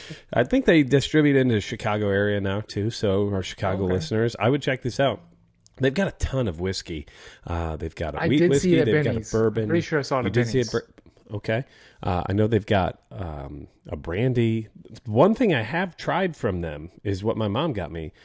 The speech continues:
Speaker 2: is an apple cider, which was very good. Uh, an alcoholic apple, apple cider, which she brought to me after they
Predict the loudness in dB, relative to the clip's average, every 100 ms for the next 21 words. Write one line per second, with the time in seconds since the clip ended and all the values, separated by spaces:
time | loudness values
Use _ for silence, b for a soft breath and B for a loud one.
0 | b b -6 -2 -2 -2 -2 -2 -2 -4
1 | -4 -4 -4 -6 -20 _ _ -6 -6 -6
2 | -8 -8 -10 -4 0 0 -2 -4 -10 -8
3 | -8 -8 -8 -10 -6 -6 -6 -4 -4 -4
4 | -10 -12 -12 -16 -8 -4 -4 -6 -6 -6
5 | -6 -10 b b b _ -12 -10 -8 -6
6 | -6 -8 -8 -6 -6 -8 -8 -6 -4 -6